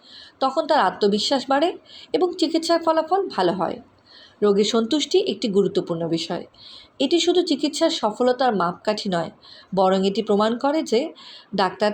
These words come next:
তার দায়িত্ব সঠিকভাবে পালন করছেন। সন্তুষ্ট রোগী অন্যদের জন্য অনুপ্রেরণা হয়ে ওঠেন এবং স্বাস্থ্যসেবার মান উন্নয়নে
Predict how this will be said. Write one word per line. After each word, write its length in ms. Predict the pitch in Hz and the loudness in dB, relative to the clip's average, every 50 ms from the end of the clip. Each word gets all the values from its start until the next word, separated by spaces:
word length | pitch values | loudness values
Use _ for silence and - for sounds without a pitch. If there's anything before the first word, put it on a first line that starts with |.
| 208 | 0
তার 180 | - 214 208 196 | 0 0 0 2
দায়িত্ব 420 | 202 180 170 175 175 - - 302 | 2 0 0 0 -2 -2 -4 -4
সঠিকভাবে 540 | 320 - 233 196 196 202 196 202 214 254 311 | -2 -2 -2 -2 -2 -2 -2 0 0 0 -2
পালন 340 | 285 - 202 175 175 175 165 | -2 -2 0 0 0 -2 -2
করছেন। 480 | - 156 160 160 - - 175 160 196 - - _ _ _ _ _ _ _ - - - - - _ _ | -4 -4 -4 -4 -6 -8 -8 -10 -12 -16 -20 _ _ _ _ _ _ _ -20 -20 -20 -20 -20 _ _
সন্তুষ্ট 520 | - - 269 269 277 269 330 320 330 - 359 | -6 -2 -2 -2 2 2 2 2 2 2 2
রোগী 360 | 330 339 320 277 311 330 - - | 4 4 2 4 2 0 2 2
অন্যদের 460 | 220 214 214 220 226 208 240 247 247 | 2 2 4 2 4 2 2 0 2
জন্য 340 | 254 247 240 240 285 285 - - | 0 0 2 2 0 -2 -2 -2
অনুপ্রেরণা 680 | 208 202 202 208 202 - - 202 202 196 202 240 311 | 0 2 2 2 0 0 0 2 4 4 2 2 0
হয়ে 200 | 302 233 233 175 | -2 0 0 0
ওঠেন 360 | - - - - - 127 127 - - _ _ _ - - - - - | 0 -2 -4 -8 -10 -12 -14 -16 -20 _ _ _ -20 -20 -20 -8 -4
এবং 180 | - 202 214 208 | -2 0 0 0
স্বাস্থ্যসেবার 760 | - - 214 214 214 - 311 302 - 320 285 320 311 240 202 | 0 -2 -2 -4 -2 -4 -6 -6 -4 -2 0 0 0 2 2
মান 220 | 190 180 185 196 | 0 2 2 0
উন্নয়নে 560 | 214 220 247 285 302 285 254 208 208 285 359 | 0 0 0 0 -2 -2 0 0 -2 -2 -2